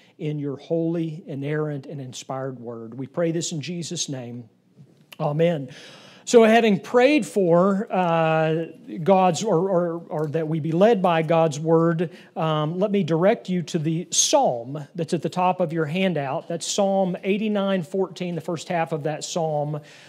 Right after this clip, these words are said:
uh, in which the psalmist declares, "Righteousness and justice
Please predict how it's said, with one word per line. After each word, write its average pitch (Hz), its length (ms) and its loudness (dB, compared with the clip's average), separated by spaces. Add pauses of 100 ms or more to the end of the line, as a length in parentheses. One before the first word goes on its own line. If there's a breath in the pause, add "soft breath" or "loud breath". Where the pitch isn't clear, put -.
(160 loud breath)
uh, 143 440 -2 (100)
in 170 220 0
which 208 360 4
the 196 80 -2
psalmist 208 600 2
declares, 170 720 2 (260 loud breath)
"Righteousness 240 1120 0 (320 loud breath)
and 175 260 0
justice 208 920 2